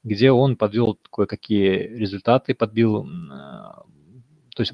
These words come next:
рассказал о своих планах. Вот. Ну, видео, если бы у нас была возможность его показать, посмотрели бы, потому что видео хорошее, и там много нужной информации. Но, тем не менее, есть вот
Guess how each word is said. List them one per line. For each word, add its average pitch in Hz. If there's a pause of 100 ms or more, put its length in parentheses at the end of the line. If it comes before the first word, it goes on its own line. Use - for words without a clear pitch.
рассказал 113
о 92
своих -
планах. 190
Вот. 120
Ну, 147 (100)
видео, 139 (1000)
если 127
бы 120
у 123
нас 113
была 107
возможность 110
его -
показать, 104
посмотрели 135
бы, 107
потому 92
что -
видео 98
хорошее, 120
и -
там 95
много 98
нужной 101
информации. 101
Но, 160
тем -
не 131
менее, 123
есть 113
вот -